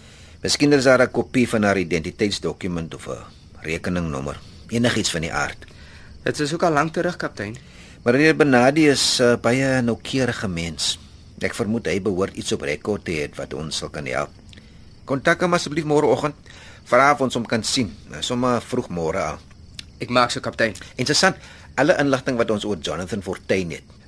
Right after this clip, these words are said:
Speaker 1: ek soek dit.
Speaker 2: Die kind wat destyds weggeraak het?
Speaker 1: Ja, sergeant.
Speaker 2: Werk sy maar nie nog steeds op Genadebult nie?
Speaker 1: Dis die een.
Speaker 2: Daai docket is al jare gelede voorlopig gesluit, kaptein.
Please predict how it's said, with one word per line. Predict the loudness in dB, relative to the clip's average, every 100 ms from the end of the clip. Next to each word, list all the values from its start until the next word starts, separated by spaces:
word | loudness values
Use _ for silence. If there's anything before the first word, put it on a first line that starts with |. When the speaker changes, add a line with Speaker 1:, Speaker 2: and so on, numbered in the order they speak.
| -2
Speaker 1:
ek | 0 2
soek | 2 0 -2
dit. | -8 -10 -20 -20 -20 -20 -20 -20
Speaker 2:
Die | -4
kind | -2 0
wat | -2 -4
destyds | -4 -4 -6
weggeraak | -6 -6 -10 -10
het? | -6
Speaker 1:
Ja, | -2 2 2
sergeant. | 0 -2 -4 -6 -12 -20 -20 -20 -20 -20 -20 -20 -8
Speaker 2:
Werk | -2 0 0
sy | -2
maar | 0 0 0
nie | 0
nog | -2 -2
steeds | -6 -2 -2 -4
op |
Genadebult | -4 0 2 2 0 -2 -4 -6
nie? | -12 -16 -6
Speaker 1:
Dis | 0 0 0
die | 0 0
een. | 0 -8 -20 -20 -20 -20 -20 -20 -10
Speaker 2:
Daai | 0 2
docket | 4 2 0
is | 0 0
al |
jare | 0 2 2 2
gelede | -2 -4 -4
voorlopig | -6 -6 -6 -6 -8
gesluit, | -8 -6 -6 -6
kaptein. | -10 -10 -16